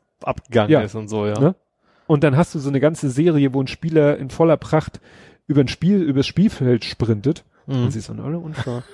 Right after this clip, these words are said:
Speaker 2: Ich hab mich so geärgert. Es reichte zwar dann noch wieder für eine Fotogalerie.
Speaker 1: Da gibt's leider keine K I für,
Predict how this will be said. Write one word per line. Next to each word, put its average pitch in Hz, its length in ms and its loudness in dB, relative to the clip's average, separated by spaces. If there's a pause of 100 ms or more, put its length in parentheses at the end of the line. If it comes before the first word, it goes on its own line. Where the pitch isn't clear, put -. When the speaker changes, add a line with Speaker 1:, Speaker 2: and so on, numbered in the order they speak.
(400)
Speaker 2:
Ich 143 80 -2
hab - 120 -10
mich 113 120 -10
so 190 160 2
geärgert. 139 640 0 (680)
Es - 180 -4
reichte 151 280 4
zwar 147 220 0
dann 135 100 0
noch 135 160 -4
wieder 139 160 0
für 139 140 -4
eine 131 100 -2
Fotogalerie. 139 480 0
Speaker 1:
Da 135 60 2
gibt's 127 180 2
leider 143 240 2
keine 143 300 -2
K 120 180 -4
I 131 160 -4
für, - 300 -2